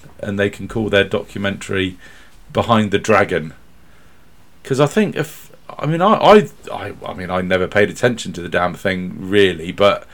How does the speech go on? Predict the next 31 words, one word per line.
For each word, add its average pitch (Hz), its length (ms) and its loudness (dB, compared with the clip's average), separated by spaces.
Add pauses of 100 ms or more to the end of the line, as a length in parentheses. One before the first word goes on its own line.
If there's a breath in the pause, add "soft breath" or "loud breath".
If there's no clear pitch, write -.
(1200 soft breath)
it - 40 -14
just 85 140 -10
seems 95 180 -2
to - 60 -8
get - 460 -4
brought 113 240 4
up 113 180 2
by 120 220 4
Anthony 135 320 2
that, 101 180 0
"Oh, 95 120 2
it's 117 180 -2
actually 147 260 0
a 139 60 2
dragon 156 320 2
because 95 180 -2
blah, 101 220 0
blah, 95 120 0
blah, 92 120 -2
blah, 98 100 -4
blah." 98 120 2
I - 20 2
was 104 100 0
like, 147 120 -2
"Oh, 208 160 6
is 214 100 4
it? 226 100 -2
Okay 180 300 -2
then, 156 160 -6
fair - 260 -4
enough. 131 240 0